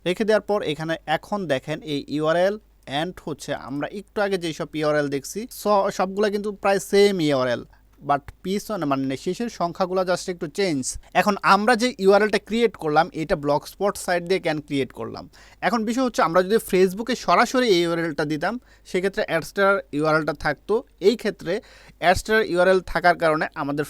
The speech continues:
Facebook সাসপেন্ড করে দিত অথবা ব্লক করে দিত। But এখন আমরা যেহেতু ব্লগস্পটের সাইট,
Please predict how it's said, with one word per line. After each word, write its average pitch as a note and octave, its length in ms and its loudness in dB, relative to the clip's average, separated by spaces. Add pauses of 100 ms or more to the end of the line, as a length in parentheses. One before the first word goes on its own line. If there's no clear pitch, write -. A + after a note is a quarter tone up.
Facebook D3+ 340 -2
সাসপেন্ড D#3+ 400 -8
করে E3+ 180 -4
দিত F3 200 -6
অথবা F#3+ 640 -2 (360)
ব্লক E3 320 4
করে F3+ 180 8
দিত। B2+ 300 -2 (240)
But F3 260 4 (140)
এখন A#3 600 0
আমরা E3 340 2
যেহেতু A#3 640 2
ব্লগস্পটের D#3+ 680 0
সাইট, E3 500 0